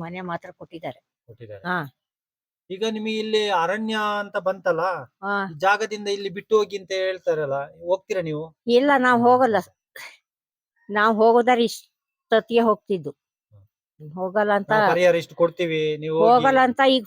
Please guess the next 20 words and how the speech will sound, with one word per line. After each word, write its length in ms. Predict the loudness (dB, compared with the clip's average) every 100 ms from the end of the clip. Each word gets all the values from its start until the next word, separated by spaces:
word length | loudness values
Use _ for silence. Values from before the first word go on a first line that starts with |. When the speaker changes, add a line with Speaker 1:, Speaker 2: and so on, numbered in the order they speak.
| 2
Speaker 1:
ತೋಟ 280 | 2 4 4
ಎಲ್ಲ 120 | 4
ಮಾಡಿದಾನೆ 560 | 4 2 2 2 0 0
ಮಗ. 260 | 0 0 -2
Speaker 2:
ಹಾ. 380 | -6 _ _ -12 -10 -10 _ _
Speaker 1:
ಹೋಗೋದಂತ 480 | 0 2 2 2 4 4 6
ಏನು 160 | 4
ಮಾಡಿರ್ಲಿಲ್ಲ. 600 | 2 2 2 0 2 2 2 2
ಇದು 440 | 0 0 -2 -2 -2
ಮೂರು 200 | -2 -2
ವರ್ಷ 180 | -2 -2
ಆಯ್ತಷ್ಟೇ 440 | -2 -4 -12 -10 -10
ಇದ್ 140 | -10
ನೆಟ್ಟು 300 | -12 -12 -16 -18 _ _
ಅಡಿಕೆ. 320 | -16 -16 -18 -20 _ _ _ _ _ _ _ _ _ _ _ _ _ _ _ _ _ _ _ _ _ _ _ _ _ _ -14
Speaker 2:
ಅಧಿಕಾರಿಗಳು 500 | -6 -4 -2 -2 -2
ಬಂದಿದ್ರಾ 520 | -2 -2 -4 -4 -4
ನಿಮ್ಗೆ 220 | -12 -8
Speaker 1:
ಹಾ. 60 | -6
Speaker 2:
ಇಲ್ಲಿಗೆ? 280 | -6 -8